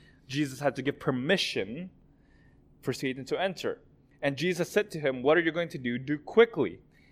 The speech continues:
Now, no one at the table knew why he said this to him. Some thought that because Judas had the money back, Jesus was telling him, "Buy what we need for the feast," or that he should give something to the poor. So here's a climactic moment.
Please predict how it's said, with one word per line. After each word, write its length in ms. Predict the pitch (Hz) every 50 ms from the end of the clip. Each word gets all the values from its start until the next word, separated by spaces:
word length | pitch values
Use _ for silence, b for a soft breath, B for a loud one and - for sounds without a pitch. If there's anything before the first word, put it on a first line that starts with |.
| b b b b b - -
Now, 140 | 131 131
no 300 | 131 135 131 135 143 160
one 180 | 190 208 208 214
at 60 | 202
the 80 | 196 190
table 320 | - 190 196 202 190 175
knew 480 | 156 160 180 220 220 165 131 123 127 127
why 240 | 117 123 147 156 151
he 80 | 143
said 260 | - - - 226 202
this 160 | 175 147 - -
to 140 | - 117
him. 140 | 101 - - - _ - - _ _ _ - - - _ _
Some 480 | - - - - - 214 240 262 254
thought 240 | - 180 143 117 113
that 160 | 123 120 120
because 240 | 127 123 - 131 113
Judas 260 | 127 135 131 139 131
had 140 | - 143 120
the 60 | 120
money 260 | 120 127 175 214 233 175
back, 340 | 127 120 117 117 120 120
Jesus 220 | - 131 127 127 131
was 180 | 127 120 -
telling 280 | - - 185 196 165 143
him, 180 | 123 117 117 b b b b b b b b b - 123
"Buy 160 | 139 135 147
what 220 | 147 165 160 151
we 80 | 147 143
need 180 | 127 117 110
for 80 | - 131
the 100 | 127 123
feast," 360 | - - 226 202 156 - -
or 60 | 120 120
that 140 | 120 117 117
he 120 | 127 127
should 160 | 131 127 113
give 140 | 127 123 -
something 260 | - 131 131 135 127
to 80 | 127 123
the 60 | 127
poor. 420 | - - - 147 117 92 78 - b b b b b b b b b b b -
So 140 | - 156
here's 200 | 160 190 220 226
a 60 | 247 -
climactic 640 | - - 180 165 156 160 170 175 175 - 180 151
moment. 360 | 143 123 110 98 92 87 80